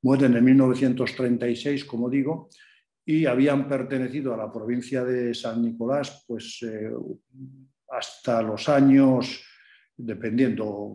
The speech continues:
diez, veinte, vamos a ir viendo uno a uno con más, eh, con más detalle. Eh, pertenecieron a la provincia de San Nicolás y estuvieron incluso en Filipinas, lo único que después de la Revolución Filipina,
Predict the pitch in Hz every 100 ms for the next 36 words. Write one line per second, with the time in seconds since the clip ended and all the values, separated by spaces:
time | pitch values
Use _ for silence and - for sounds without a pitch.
0 | 104 107 104 117 - _ 165 131 95 98
1 | 104 123 - 135 117 113 104 - 127 139
2 | 131 135 117 104 127 131 127 139 131 123
3 | 127 123 117 113 110 117 110 107 - -
4 | - _ _ - 120 120 110 110 123 123
5 | 113 - 107 110 113 107 101 95 - -
6 | 113 98 - 104 107 110 107 95 95 90
7 | 90 _ - - - - _ - 123 117
8 | 113 113 113 - 117 110 127 139 143 131
9 | 131 131 135 135 131 135 131 131 143 156
10 | - 143 - 113 123 127 117 117 120 123
11 | 117 123 117 151 156 160 127 123 135 131
12 | 123 110 - 135 135 127 117 113 113 113
13 | 135 127 127 117 117 131 151 147